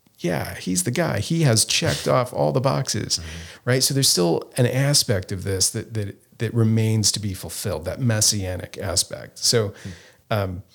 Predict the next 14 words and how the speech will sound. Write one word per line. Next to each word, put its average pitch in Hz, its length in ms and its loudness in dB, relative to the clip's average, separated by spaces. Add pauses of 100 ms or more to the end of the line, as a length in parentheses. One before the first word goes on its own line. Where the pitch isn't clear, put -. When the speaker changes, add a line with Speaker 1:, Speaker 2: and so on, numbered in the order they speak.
(540)
Speaker 1:
the, 131 220 0 (440)
the 123 200 0
thing 202 400 2
that's 185 180 2
instructive 120 880 2 (180)
is 127 240 2
if 131 120 4
you 127 80 2
go 131 160 2
back 120 200 4
and 107 140 2
read, 98 340 -2
there, 123 220 -2 (160)
the, 117 400 2